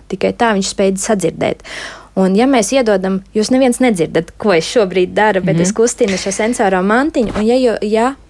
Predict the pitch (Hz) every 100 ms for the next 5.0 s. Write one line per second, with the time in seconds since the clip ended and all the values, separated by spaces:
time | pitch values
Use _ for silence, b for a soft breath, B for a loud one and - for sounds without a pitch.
0 | - - 185 185 190 208 240 190 233 214
1 | 185 190 208 190 233 254 208 - 214 185
2 | 170 175 170 180 - 254 311 339 392 _
3 | _ _ B B B B B 208 233 -
4 | 233 220 214 220 180 - 85 170 180